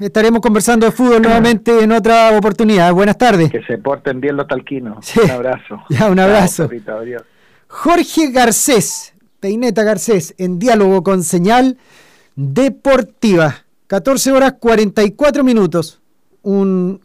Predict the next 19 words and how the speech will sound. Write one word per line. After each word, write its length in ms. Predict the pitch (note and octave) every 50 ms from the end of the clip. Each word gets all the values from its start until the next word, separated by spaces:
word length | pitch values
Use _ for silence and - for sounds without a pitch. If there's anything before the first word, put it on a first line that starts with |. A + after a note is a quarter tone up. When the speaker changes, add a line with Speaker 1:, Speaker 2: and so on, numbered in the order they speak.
| _ -
Speaker 1:
alto 460 | - C4+ C#4+ C4 C4+ - - B3+ A#3
con 200 | F#3+ A3+ G#3+ G#3
nuestros 440 | G#3+ A3 G#3+ A3 - G#3+ G3+ - -
auspiciadores 920 | D#4 D#4+ D4+ - - D4 C4 - D4+ D4 C#4+ C4 G#3+ F#3 E3 D3+ - - _ _ _ _ _ _ _ -
y 100 | C4 C4
volvemos 400 | B3+ A#3+ B3+ C4 A#3 G#3+ G#3+ -
con 200 | - G#3 G3+ F3
Señal 400 | - G3+ G3 A3 A#3+ A#3+ A3+ F#3+
Deportiva 480 | A3+ G#3+ A3+ G#3+ - - C#4+ A#3+ G#3
en 160 | F#3+ F#3 F3+
vísperas 840 | F3+ C4 D#4+ D#4 D#4 - _ _ _ - C4 C#4 C4+ C4 B3+ A#3+ - - - - - - - - - -
de 140 | F3 G#3 G3+
Fiestas 320 | - B3+ B3 - C#4 A#3
Patrias. 400 | - - A#3 G3 D3+ F3+ F3+ E3
Sin 180 | - B3+ B3 A#3+
duda, 400 | C4 C4 A#3 G3 F3+ E3 D#3 - _ _ _ _ _ _ _ _ -
no 160 | G#3+ B3 A3
serán 520 | - A#3+ A3 A3+ A#3 A3 G#3 F#3 E3+ D#3 _ _ _ _ _
como 540 | - F#3+ F#3+ F#3+ F#3+ G3 G3 F#3+ F#3+ F#3 D#3+